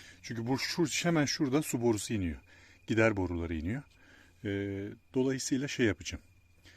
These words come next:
Yani, e, şuradan filan indiririm aşağıya. D-, borunun dışarıda gözükmesinin sıkıntısı yok ama şu alt tarafta beton olacağı için ileride müdahale etmem açısından her birinin kafasını şöyle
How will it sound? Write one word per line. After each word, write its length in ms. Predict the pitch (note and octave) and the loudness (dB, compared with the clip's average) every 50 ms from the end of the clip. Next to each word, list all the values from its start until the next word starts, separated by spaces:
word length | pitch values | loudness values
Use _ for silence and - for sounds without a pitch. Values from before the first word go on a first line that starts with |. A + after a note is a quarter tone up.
| - - _ - _ _ | -20 -20 _ -20 _ _
Yani, 240 | B2+ A2+ G#2 G2+ G2+ | 2 2 4 4 0
e, 280 | A2 B2 C#3+ D3 C3 B2 B2+ C3 - - - - - - - | -2 -4 -6 -6 -6 -6 -6 -6 -10 -12 -14 -18 -18 -14 -8
şuradan 500 | - - - - G#3+ E3 B2+ C3+ C3 B2 | -6 -6 -4 0 0 2 2 2 2 0
filan 240 | - - C3 C#3 D3+ | -2 0 0 2 4
indiririm 500 | C3 A#2 A2 G2 G2+ F2+ D#2+ D#2+ E2 D#2 | 4 2 2 0 -2 -4 -4 -6 -6 -8
aşağıya. 460 | D2 - - - F#2 E2 F#2+ D3 F3 _ - - - - - _ - | -6 -8 -6 -4 -4 -4 -4 -6 -8 _ -18 -20 -20 -20 -20 _ -6
D-, 120 | D3+ C3+ | -4 0
borunun 380 | C#3 C#3 C#3+ C#3+ D3+ D3+ D3+ C#3+ | 2 2 2 2 0 -2 -2 -2
dışarıda 320 | D3 - - D3 C3+ D3 | -4 0 0 0 0 0
gözükmesinin 560 | C#3+ C3+ C3+ C3 - - - B2+ - - D3 B2 | 0 0 0 -2 -4 -10 -10 -10 -8 -6 -6 -6
sıkıntısı 480 | - - - - C3 - - - A#2+ | -6 -6 -6 -8 -8 -6 -4 -2 -2
yok 180 | G2 - - F3 | -2 -2 0 -2
ama 200 | E3 D3+ C3 - - - - - - - - - - - | 0 0 0 -4 -6 -14 -20 -20 -20 -20 -20 -20 -16 -10
şu 240 | - - F#3 - G#3+ | -6 -4 -2 0 2
alt 200 | D3+ D3 C3+ - | 2 2 2 2
tarafta 360 | - D3+ A#2+ - - A#2+ G#2 | 2 2 2 2 -2 0 0
beton 240 | A#2 A2+ - C#3 C3 | 0 0 0 -2 -2
olacağı 300 | B2+ B2+ A#2+ D3 E3 D#3 | -2 -2 -2 -2 -4 -4
için 240 | - - - F3 | -4 -6 -10 -10
ileride 400 | D3+ E3+ C3 A2+ A#2+ B2 B2 C3+ | -10 -8 -4 -4 -4 -4 -2 -4
müdahale 380 | B2+ A#2+ A2+ G2+ B2 A#2 A#2+ C#3+ | -4 -4 -2 -2 -2 0 2 0
etmem 280 | C3+ C3+ - C3 G#2 G2 | -2 -2 -4 -6 -6 -6
açısından 540 | F#2 - - - - A2+ A2+ A2+ D3 F3 - _ - - - - - | -6 -6 -8 -8 -6 -6 -4 -4 -4 -6 -6 _ -20 -20 -20 -20 -4
her 260 | - D3 D3+ D3+ C3 | 0 2 2 2 2
birinin 280 | A2+ G#2+ G2+ A2+ C#3+ D#3+ _ - | 0 -2 -2 -2 -6 -6 _ -4
kafasını 480 | - D#3 - - A#2+ - - A#2 B2+ B2+ | -2 -2 -2 -2 -6 -4 -2 -2 -2 -2
şöyle 400 | - - C3+ A2+ G#2+ A2 D3+ | 2 2 4 4 4 0 -2